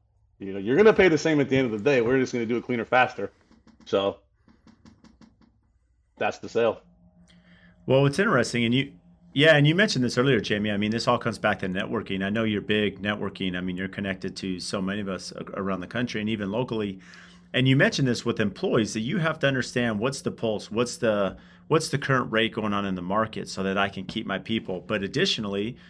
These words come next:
Speaker 2: what's the current rate that they're charging their customers so that I know that I'm competitive? So how often does that networking and just getting a pulse of where you're at financially,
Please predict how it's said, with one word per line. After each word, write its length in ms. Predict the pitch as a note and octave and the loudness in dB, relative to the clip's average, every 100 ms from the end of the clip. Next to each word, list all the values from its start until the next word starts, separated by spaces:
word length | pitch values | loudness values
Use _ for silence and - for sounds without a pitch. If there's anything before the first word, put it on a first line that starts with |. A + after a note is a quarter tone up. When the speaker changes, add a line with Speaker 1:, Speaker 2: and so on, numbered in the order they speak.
| - - | -20 -10
Speaker 2:
what's 240 | A#2 C#3 - | 0 0 0
the 120 | C#3 | -2
current 280 | C3+ B2+ B2 | 2 0 2
rate 200 | B2 A#2 | 0 0
that 100 | G2+ | -2
they're 160 | A#2+ | -2
charging 400 | A#2+ B2 G#2+ G2+ | 2 2 2 -2
their 140 | A#2+ E3+ | -2 -2
customers 580 | A#2 A2 A2 G#2+ A#2 | -2 -2 -4 -4 -4
so 120 | - G2 | -2 -2
that 140 | G2+ | 0
I 80 | G#2 | 2
know 160 | A2 A2+ | 2 2
that 140 | A2 | 2
I'm 140 | G#2+ | 0
competitive? 580 | G2+ G#2 C3+ E3 A2+ G2 | -2 -2 -2 -2 -4 -4
So 360 | - A#2 G#2+ - - - - - | -4 -2 -2 -6 -20 -20 -20 -2
how 220 | C#3+ E3 | 2 6
often 280 | D3 C#3+ B2 | 4 4 0
does 160 | G#2 | 0
that 140 | A2 G#2+ | 0 0
networking 680 | A2+ A#2+ A2+ A2 A2 G#2 G2+ | 0 2 -2 -2 -2 -2 -2
and 140 | F#2+ | -2
just 260 | G2+ G2 - | -4 -4 -2
getting 240 | A2 G#2 | -2 -2
a 60 | F2+ | -4
pulse 340 | G#2+ A2 G#2 | -4 -4 -6
of 100 | F#2+ | -6
where 140 | G2 | -4
you're 240 | F#2 G#2+ A2+ | -2 -2 0
at 180 | G#2 - | -2 -2
financially, 800 | G#2 G2+ G2 - G2 G2 F#2 | 0 0 -2 -4 -2 -2 -2